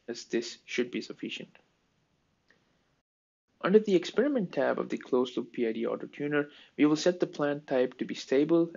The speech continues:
and plant sign to be positive, as in this case. For the amplitude of the sinusoidal perturbations, let's choose a value of one so that the plant can be suitably excited within the saturation limit.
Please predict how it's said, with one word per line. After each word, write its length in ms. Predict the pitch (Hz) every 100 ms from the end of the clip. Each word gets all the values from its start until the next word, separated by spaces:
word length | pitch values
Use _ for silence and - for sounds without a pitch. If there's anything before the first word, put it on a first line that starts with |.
| -
and 160 | 123
plant 320 | - 131 131
sign 260 | - 120 120
to 100 | -
be 100 | -
positive, 600 | - 131 131 - - 107 -
as 100 | 107
in 80 | 113
this 160 | 113 -
case. 400 | 113 - - - _ _ _ _ _ _ _ _ _ _ _
For 160 | 143
the 160 | 151 131
amplitude 580 | 180 226 220 196 151 143
of 140 | -
the 80 | 127
sinusoidal 560 | 127 127 120 120 113 113
perturbations, 720 | 123 127 135 139 135 135 - _ -
let's 120 | 160
choose 260 | - 247 196
a 60 |
value 300 | 151 143 127
of 160 | 113 -
one 260 | 127 113 107
so 160 | - 120
that 100 | 120
the 80 |
plant 400 | - - 139 147
can 140 | 143 120
be 80 | 120
suitably 500 | - 170 190 180 147
excited 540 | - - 120 113 110
within 220 | - 117 113
the 80 |
saturation 640 | 117 117 113 110 - 120 117
limit. 220 | 117 -